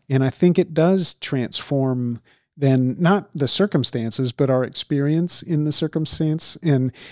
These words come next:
it's hard, like, everybody listening, we're like, I know you all have stories too, where it's like, "I don't know if I'll be able to do that." But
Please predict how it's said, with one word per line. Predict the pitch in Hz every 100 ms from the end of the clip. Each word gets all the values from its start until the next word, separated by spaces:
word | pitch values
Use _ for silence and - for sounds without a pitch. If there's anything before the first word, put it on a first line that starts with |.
| -
it's | 185 -
hard, | 170 175 147 143 143
like, | 151 139 131 -
everybody | 151 147 143
listening, | 135 139 - 135 123
we're | 123 127
like, | 123 139 131 120 -
I | 143
know | 147 143 143 135 127
you | 139 147 151
all | 123 113
have | 117 117
stories | - 123 120 117
too, | - 160 139
where | 110
it's | 110 -
like, | 110 -
"I | -
don't | 160 147
know | 143
if | 127
I'll | 135
be | 135 131
able | 127
to | 127
do | 120 156
that." | 147 - - _ _ _ _ _
But | 135 127